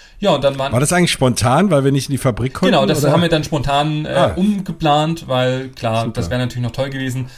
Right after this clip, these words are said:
Speaker 1: zum einen zu sehen, wo werden die Lego-Steine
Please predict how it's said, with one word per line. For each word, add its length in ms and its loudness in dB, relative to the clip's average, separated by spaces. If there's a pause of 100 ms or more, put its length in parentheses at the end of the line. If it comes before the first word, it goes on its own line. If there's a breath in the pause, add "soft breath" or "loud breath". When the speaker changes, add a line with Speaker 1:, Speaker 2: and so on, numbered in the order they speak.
(180 loud breath)
Speaker 1:
zum 140 -12
einen 220 -4
zu 100 -10
sehen, 300 -6
wo 120 -6
werden 200 -2
die 240 0
Lego-Steine 840 -4